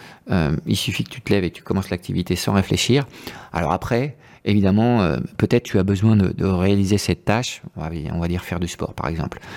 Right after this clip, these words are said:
pendant une heure pour que ce soit vraiment productif, euh, et que ça serve, euh, tes objectifs de perte de poids, on va dire. Bon, bah,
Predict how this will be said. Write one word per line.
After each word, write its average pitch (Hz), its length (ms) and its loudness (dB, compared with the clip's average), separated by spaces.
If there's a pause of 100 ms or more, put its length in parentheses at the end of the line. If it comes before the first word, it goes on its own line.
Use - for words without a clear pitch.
(320)
pendant 92 280 4
une 110 160 4
heure 104 160 2
pour - 120 -2
que - 60 -8
ce - 60 -10
soit 85 160 -2
vraiment 85 240 2
productif, 85 640 -2
euh, 78 160 -2
et - 80 -6
que - 60 -8
ça - 100 0
serve, 87 300 0
euh, 78 120 0 (300)
tes 90 160 0
objectifs 87 360 0
de 87 80 0
perte 85 220 -2
de 90 80 0
poids, 87 240 0
on 82 60 -2
va - 80 -4
dire. - 240 -6 (600)
Bon, 92 100 2
bah, - 140 -6